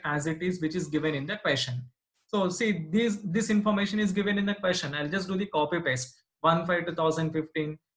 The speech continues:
thirty-one eight two thousand fifteen, one eleven two thousand fifteen, thirty-one one two thousand sixteen. I'll just do the copy paste of this. And then even amounts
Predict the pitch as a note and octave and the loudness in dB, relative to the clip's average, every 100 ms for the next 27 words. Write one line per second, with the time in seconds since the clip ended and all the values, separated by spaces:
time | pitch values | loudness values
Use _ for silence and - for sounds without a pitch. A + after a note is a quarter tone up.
0 | _ - D3+ E3+ E3 E3 - D#3+ D#3+ D#3+ | _ 0 2 2 2 0 0 2 2 0
1 | D#3 D3 D3 D#3 D3+ D3+ - C#3+ D3 D3+ | -2 0 0 -4 -4 -8 -4 -4 -4 -10
2 | _ _ - C#3+ D#3+ E3 E3 E3 D#3+ D#3 | _ _ -2 2 2 2 2 0 -2 -2
3 | D3 C3 D3+ C#3+ D3 - C3+ C#3 - _ | -2 -2 -4 -4 -4 -4 -6 -8 -12 _
4 | _ D#3 D#3 D#3+ D#3+ E3 D#3+ D#3 D3 C3+ | _ -2 2 2 2 0 0 -2 -4 0
5 | D3 D3 D3 B2+ - C3+ C3 - E3+ F3 | 0 0 -6 -8 -8 -6 -6 -4 -2 0
6 | G3+ F3+ F#3 G#3 D#3+ D#3+ D#3+ C#3 B2+ C#3+ | 0 0 0 0 0 0 0 -2 -4 -6
7 | B2+ B2+ C3+ - - _ _ _ - G3+ | -8 -10 -10 -10 -10 _ _ _ 0 4
8 | G#3 A3+ A3+ A3+ G#3+ F3 F#3+ A#3 A3+ - | 6 6 4 4 4 6 4 4 0 -4
9 | - - | -8 -12